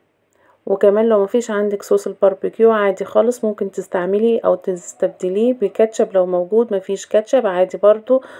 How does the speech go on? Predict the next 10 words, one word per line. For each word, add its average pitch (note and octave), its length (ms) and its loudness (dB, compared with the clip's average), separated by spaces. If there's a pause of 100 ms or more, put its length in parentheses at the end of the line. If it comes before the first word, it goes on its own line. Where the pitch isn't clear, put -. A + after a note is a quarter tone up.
(160)
ممكن G3+ 280 -4
تستعملي F#3+ 500 -4
معلقه G3 420 -2
صلصه A3 380 0
عادي G3+ 300 0
خالص، - 460 -10 (380)
مفيش A3 340 -8
فيها A3 360 0
اي A3+ 220 4
مشاكل. F#3+ 480 -6